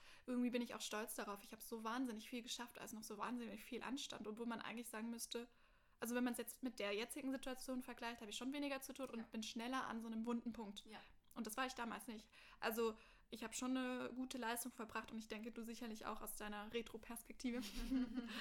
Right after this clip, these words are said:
Speaker 1: Ähm, deswegen, ja.
Speaker 2: Ja, auf jeden Fall.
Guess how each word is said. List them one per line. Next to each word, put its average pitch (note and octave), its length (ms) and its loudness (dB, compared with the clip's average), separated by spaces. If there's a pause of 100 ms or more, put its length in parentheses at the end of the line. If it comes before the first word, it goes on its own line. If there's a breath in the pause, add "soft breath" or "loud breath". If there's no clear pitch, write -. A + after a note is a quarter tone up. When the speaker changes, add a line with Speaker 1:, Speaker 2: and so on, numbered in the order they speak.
(340 loud breath)
Speaker 1:
Ähm, A#3+ 520 10
deswegen, A#3 440 4
ja. A3+ 300 4 (640)
Speaker 2:
Ja, A#3 280 -2
auf B3 120 -10
jeden A#3+ 160 -14
Fall. A3 320 -14